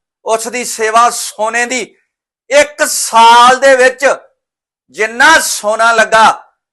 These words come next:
ਮਹਾਂਪੁਰਸ਼ਾਂ ਨੇ ਬਿਨਾਂ ਕਿਤੇ ਉਗਰਾਹੀ ਕੀਤੇ ਤੋਂ ਸੋਨਾ ਲਾਇਆ ਗਿਆ। ਇਹ ਹਮੇਸ਼ਾ ਹੀ ਸ਼ਹੀਦੀ ਬਾਗ ਵਿਖੇ ਕਲਾ ਵਰਤੀ ਆ। ਜੋ ਵੀ ਜਾਓ ਅਨੰਦਪੁਰ ਸਾਹਿਬ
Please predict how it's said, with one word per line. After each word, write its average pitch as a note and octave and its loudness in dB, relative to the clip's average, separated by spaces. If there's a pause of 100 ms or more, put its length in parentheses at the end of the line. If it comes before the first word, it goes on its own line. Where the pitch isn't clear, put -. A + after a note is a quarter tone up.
(140)
ਮਹਾਂਪੁਰਸ਼ਾਂ G#3+ -2
ਨੇ A3 -4
ਬਿਨਾਂ G3+ -2 (600)
ਕਿਤੇ G#3 -6
ਉਗਰਾਹੀ A3 2
ਕੀਤੇ G#3+ -6
ਤੋਂ G#3 -4 (220)
ਸੋਨਾ G3+ -2
ਲਾਇਆ G3 4
ਗਿਆ। F#3+ 0 (400)
ਇਹ C4+ 0
ਹਮੇਸ਼ਾ C4 -2
ਹੀ C#4 -4 (200)
ਸ਼ਹੀਦੀ A3+ -10
ਬਾਗ A3+ 4
ਵਿਖੇ A#3+ -2
ਕਲਾ A3 0
ਵਰਤੀ G#3+ -2
ਆ। E3+ 2 (540)
ਜੋ B3+ 2
ਵੀ E4+ 2
ਜਾਓ A#3+ 2
ਅਨੰਦਪੁਰ B3+ 0
ਸਾਹਿਬ C4 2